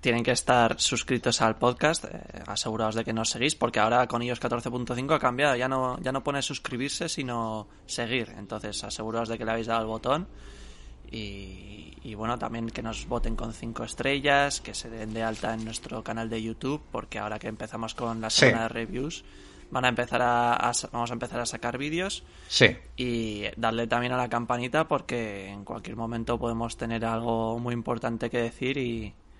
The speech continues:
Speaker 2: Sí.
Speaker 1: y así son los primeros en
Speaker 2: Exacto.
Speaker 1: enterarse, ¿no? Una review,
Speaker 2: Eh.
Speaker 1: un, un evento, eh, una invitación, lo que sea, pues ahí estarán siempre atentos.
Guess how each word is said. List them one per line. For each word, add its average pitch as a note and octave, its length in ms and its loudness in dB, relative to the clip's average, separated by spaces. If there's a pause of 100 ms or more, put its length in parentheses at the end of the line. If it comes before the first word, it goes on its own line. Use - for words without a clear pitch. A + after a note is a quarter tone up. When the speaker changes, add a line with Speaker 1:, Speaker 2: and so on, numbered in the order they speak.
(260)
Speaker 2:
Sí. - 160 6
Speaker 1:
y - 60 10
así B2 200 4
son - 160 4
los B2 120 6
primeros C3 400 6
en A#2+ 60 4
Speaker 2:
Exacto. A2 120 4 (120)
Speaker 1:
enterarse, B2 320 2
¿no? D3 180 0
Una A#2+ 280 -2
review, A#2+ 360 4
Speaker 2:
Eh. E3 40 6
Speaker 1:
un, C3 400 2 (540)
un A#2 140 -2
evento, D3+ 720 6
eh, G#2+ 440 -4
una A2 140 -4
invitación, C3+ 640 2
lo C3 80 -2
que A2+ 120 -6
sea, G2 240 -4
pues - 200 -10
ahí G#2+ 300 -8 (440)
estarán A2 380 0
siempre A#2+ 320 0
atentos. B2+ 500 2